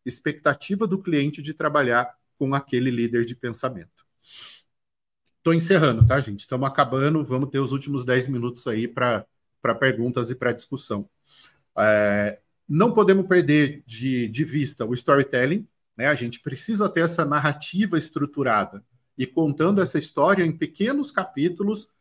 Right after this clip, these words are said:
mas saber ao longo do ano qual história você vai contar. É como aquela série que nunca acaba, né? Quem assistia House, quem assistia Plantão Médico, é, quem assistiu, sei lá, o Game of Thrones,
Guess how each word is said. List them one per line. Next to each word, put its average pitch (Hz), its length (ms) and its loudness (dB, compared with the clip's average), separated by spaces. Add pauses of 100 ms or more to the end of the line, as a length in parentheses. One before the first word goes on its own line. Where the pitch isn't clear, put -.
(160)
mas 139 200 0
saber 165 340 4
ao 214 100 6
longo 185 420 2
do 156 200 0
ano 170 240 0
qual 180 260 0
história 165 500 0
você 127 240 -6
vai 123 140 -2
contar. 120 400 -8 (320)
É 131 100 0
como 175 220 -2
aquela 185 240 -4
série 170 340 2
que 196 140 -8
nunca 196 280 0
acaba, 107 460 0 (300)
né? 147 200 2
Quem 147 200 -4
assistia 156 480 0
House, 135 560 4 (540)
quem 127 160 -2
assistia 139 480 0
Plantão 135 400 0
Médico, 131 920 2 (280)
é, 117 340 0
quem 127 200 -6
assistiu, 135 520 -4
sei 139 200 -4
lá, 127 440 4 (440)
o 120 380 2
Game 143 240 0
of 143 180 -4
Thrones, 139 680 -4